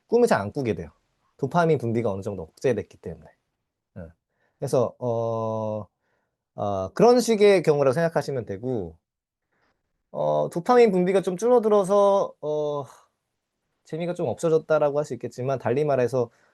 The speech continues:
좀 감정이 좀 덜 휘둘리게 된다라고 생각할 수도 있겠고, 그래서 대통령을 사십 대 이상인가 오십 대 이상이 기억이 안 나는데, 사십 대 이상이죠? 사십 대 이상부터 뽑는 이유가 뭐 그런 거라고 정당화할 수도 있을 것 같아요. 정확-, <laughs> 예,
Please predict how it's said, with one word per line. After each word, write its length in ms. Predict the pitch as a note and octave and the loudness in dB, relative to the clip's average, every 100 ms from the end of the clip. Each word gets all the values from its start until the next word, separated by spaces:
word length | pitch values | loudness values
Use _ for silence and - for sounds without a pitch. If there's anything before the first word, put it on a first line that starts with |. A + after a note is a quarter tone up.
| _ | _
좀 120 | C#3 | -14
감정이 420 | - A#2+ C3+ D#3+ C#3+ | -6 -4 2 2 2
좀 160 | D3 | -4
덜 320 | - A#2+ C#3 | -2 2 2
휘둘리게 380 | C#3+ E3+ D#3+ C3+ | 0 -4 -4 -2
된다라고 380 | B2 A#2+ A#2 A#2 | -4 -2 -4 -4
생각할 300 | C#3 C#3 C3 | -6 -8 -10
수도 140 | A#2+ | -8
있겠고, 440 | G2+ G#2+ - D3+ F3 _ _ | -6 -6 -4 -6 -6 _ _
그래서 360 | D3+ D3+ B2+ - _ _ _ _ _ _ _ - | 0 2 0 -2 _ _ _ _ _ _ _ -8
대통령을 800 | - B2+ F#3+ F#3 F3 E3 C#3 A#2 - _ _ | -6 -2 0 2 4 4 4 0 -6 _ _
사십 280 | - C4 C4+ | -6 -4 0
대 100 | - | 2
이상인가 300 | F3 F3 C#3+ | 2 2 0
오십 140 | A2 F3 | -2 -2
대 60 | |
이상이 220 | C3+ B2+ | -2 -2
기억이 220 | G#2+ C#3+ D3+ | -4 -4 -4
안 80 | G2+ | -6
나는데, 180 | F#2 | -10
사십 180 | - B3 | -8 -2
대 80 | A#3 | 0
이상이죠? 520 | E3+ C#3+ B2+ G#3 F#2 _ - | 2 0 0 -2 -2 _ -20
사십 220 | B2+ A#3 B3 | -8 -6 0
대 60 | |
이상부터 360 | G3+ A3+ G#3 G#3 | 0 0 -2 -4
뽑는 300 | A#3 B3+ A3+ | -4 -2 -2
이유가 320 | E3 F3+ F#3 | -2 -2 -2
뭐 300 | D3+ D#3 D3 - _ _ _ | -2 -4 -6 -10 _ _ _
그런 280 | - A3 A#3+ | 0 2 4
거라고 280 | A3+ A3 G3 | 2 2 0
정당화할 500 | D3+ E3 G3+ G3 G#3 | -2 0 2 2 0
수도 140 | - | -4
있을 200 | C#3 G3+ | -8 -6
것 80 | F#3+ | -4
같아요. 260 | C3 C#3 E3+ | -2 -4 -6
정확-, 220 | C#3 B2+ | -8 -10
<laughs> 680 | - _ _ _ _ _ C#3 | -18 _ _ _ _ _ -4
예, 160 | B2 | -4